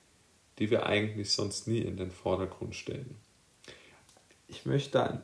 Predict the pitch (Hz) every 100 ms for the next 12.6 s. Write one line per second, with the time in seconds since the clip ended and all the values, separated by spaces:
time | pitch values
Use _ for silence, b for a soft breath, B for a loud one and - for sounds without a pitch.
0 | - 156 175 143 143 147 143 131 - -
1 | 127 120 110 117 123 127 - 120 113 110
2 | 113 113 117 110 B B B - 107 113
3 | 110 107 - - 113 123 127 123 - 120
4 | - 120 - - - b b b b -
5 | 107 107 - - 139 139 - 90 - 107
6 | 101 113 117 - b b b b b 113
7 | 113 110 110 - 113 117 123 - 107 107
8 | 113 - - 117 117 113 - 123 120 110
9 | 104 - 110 107 117 107 107 104 B B
10 | B B - 107 107 - - 135 127 120
11 | - 104 - 98 95 92 95 - - 95
12 | 92 - - 95 92